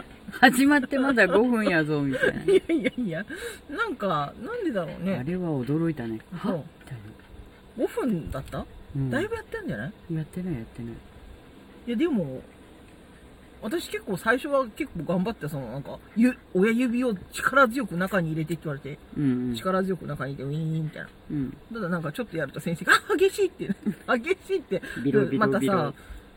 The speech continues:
Speaker 2: その男性の先生じゃなくて女性の
Speaker 1: うんうん。
Speaker 2: 工芸家の先生で、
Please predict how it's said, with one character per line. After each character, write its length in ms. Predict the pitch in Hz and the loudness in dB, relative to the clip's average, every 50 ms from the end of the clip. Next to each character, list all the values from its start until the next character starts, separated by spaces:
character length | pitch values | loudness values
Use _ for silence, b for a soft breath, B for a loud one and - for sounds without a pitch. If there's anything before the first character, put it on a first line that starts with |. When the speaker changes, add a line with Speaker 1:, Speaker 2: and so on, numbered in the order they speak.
| - - - - - - - | -20 -20 -20 -20 -20 -12 -2
Speaker 2:
そ 100 | - 214 | 0 2
の 120 | 196 175 170 | 2 2 4
男 120 | 170 294 381 466 466 | 2 2 2 2 -2
性 100 | - 453 | -2 -2
の 140 | 440 440 427 | -2 -2 -2
先 140 | 427 440 427 | 0 -2 -2
生 40 | - | -2
じ 40 | 370 | -2
ゃ 40 | 240 | -2
な 100 | 196 180 | -2 -2
く 40 | - | -2
て 80 | 190 165 | -2 -4
女 160 | 151 - 240 - | -2 -4 -4 0
性 200 | - 381 392 381 | 2 2 2 2
の 100 | 381 381 | 0 -4
Speaker 1:
う 40 | |
ん 40 | 247 | -6
う 280 | 220 - 302 330 330 311 | -4 0 4 8 8 8
ん。 20 | 294 | 8
Speaker 2:
工 40 | |
芸 100 | - 320 - | 6 6 6
家 200 | 302 302 311 302 | 6 6 4 2
の 100 | 302 294 | 2 -2
先 220 | - 311 277 277 | -4 -4 -4 -4
生 200 | 262 - 285 190 | -2 -2 -2 -2
で、 280 | 135 107 98 90 - | -2 -2 -6 -8 -8